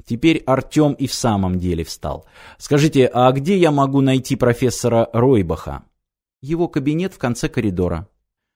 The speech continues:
"Благодарю вас, товарищ Данилян", с чувством произнёс Артём. "Последняя просьба.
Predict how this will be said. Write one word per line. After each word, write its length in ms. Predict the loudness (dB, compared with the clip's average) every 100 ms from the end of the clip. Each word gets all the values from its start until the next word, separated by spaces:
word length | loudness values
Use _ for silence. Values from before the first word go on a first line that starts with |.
| _ _ _
"Благодарю 580 | 0 2 6 6 8 8
вас, 260 | 8 4 2
товарищ 420 | 2 2 2 0
Данилян", 580 | 2 2 2 2 -2 -6
с 100 | -14
чувством 520 | -4 -2 0 -2 -2
произнёс 520 | 2 2 2 0 -2 -4
Артём. 520 | -8 -6 -8 -8 -10 _ _
"Последняя 520 | -6 -2 0 0 -2
просьба. 500 | 0 0 0 0 -4